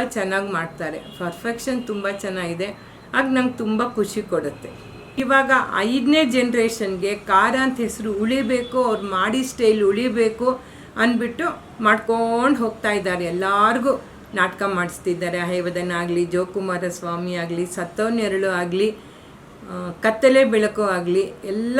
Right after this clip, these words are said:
ಮಾಡಿಸ್ತಾ ಇದ್ದಾರೆ. But ಈಗ ಐವತ್ತು ವರ್ಷ ಆದ್ಮೇಲೆ ಒಂದು ಡಿಸಿಷನ್ ತಗೊಂಡಿದ್ದಾರೆ, "ನಾವು ಮಾಡೋದು ಬೇಡ ಇನ್ನು,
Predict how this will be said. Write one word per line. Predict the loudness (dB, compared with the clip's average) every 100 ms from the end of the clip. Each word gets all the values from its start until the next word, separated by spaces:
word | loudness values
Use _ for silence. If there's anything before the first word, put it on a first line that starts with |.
| 4
ಮಾಡಿಸ್ತಾ | 6 4 2 -2 0
ಇದ್ದಾರೆ. | 2 2 2 0 -4 -16 -20 -20 -20 -4 4
But | 4 4 4 6 6 2 -6 -12 0
ಈಗ | 4 4 4 2 2 -4 -8 0
ಐವತ್ತು | 2 2 2 0 -2
ವರ್ಷ | 0 4
ಆದ್ಮೇಲೆ | 4 4 0 0 0 -2 -6 -10 0
ಒಂದು | 2 2
ಡಿಸಿಷನ್ | -2 0 0 0
ತಗೊಂಡಿದ್ದಾರೆ, | -2 -2 -4 -2 -2 -4 -6 -10 -18 -2
"ನಾವು | 2 4 4
ಮಾಡೋದು | 2 2 0 -2
ಬೇಡ | -2 -4 -4
ಇನ್ನು, | -4 -4 -8